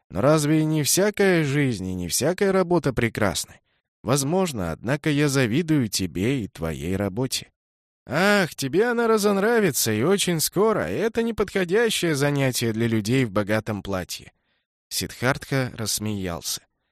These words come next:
«Нынче из-за этого платья на меня уже смотрели с недоверием. Не желаешь ли, перевозчик, принять от меня эти одежды, которые мне в тягость? Ибо, не скрою, у меня нет денег заплатить за переправу».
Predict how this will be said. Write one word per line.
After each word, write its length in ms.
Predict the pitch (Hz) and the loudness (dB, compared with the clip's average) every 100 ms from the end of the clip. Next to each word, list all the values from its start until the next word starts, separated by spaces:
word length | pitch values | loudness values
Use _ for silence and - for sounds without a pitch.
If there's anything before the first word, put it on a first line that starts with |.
| _ _ _ _ _ | _ _ _ _ _
«Нынче 480 | - 139 190 175 180 | -4 -2 0 0 2
из-за 180 | 147 156 | 2 2
этого 280 | 156 156 147 | 2 2 2
платья 360 | 160 160 160 | 2 2 2
на 80 | 156 | 0
меня 260 | 151 151 147 | 0 2 2
уже 200 | 135 135 | 2 0
смотрели 580 | 139 127 120 131 127 | 0 -2 0 0 0
с 140 | 92 - | -2 -6
недоверием. 680 | 95 95 87 76 - - _ _ _ _ _ _ _ | -4 -4 -4 -6 -12 -18 _ _ _ _ _ _ _
Не 180 | - 117 | -4 0
желаешь 480 | 123 135 175 190 - | 2 2 2 0 0
ли, 140 | 135 | -2
перевозчик, 680 | 110 120 107 139 190 - 82 | -2 0 0 0 0 -2 -4
принять 420 | - 110 151 202 170 | -6 -2 0 -2 -4
от 100 | - | -4
меня 280 | 156 160 | -2 0
эти 180 | 151 - | 0 0
одежды, 520 | 160 156 170 110 - | -2 0 0 0 -2
которые 360 | - 95 - 107 | -6 -6 -4 -2
мне 220 | 101 110 | -2 -2
в 60 | 98 | -2
тягость? 560 | - 107 - - - _ _ _ _ _ | -2 -4 -4 -12 -16 _ _ _ _ _
Ибо, 160 | 95 107 | -2 0
не 160 | 98 | 0
скрою, 500 | 90 - 113 160 131 | -2 0 2 4 2
у 60 | 90 | -2
меня 240 | 87 92 | -2 -4
нет 300 | 92 110 147 | -2 -2 -2
денег 320 | 143 143 131 | 0 0 0
заплатить 540 | 110 107 113 104 113 92 | -2 -2 -2 -2 -4 -4
за 120 | 95 | -4
переправу». 640 | 90 95 92 98 73 50 | -4 -4 -4 -6 -6 -10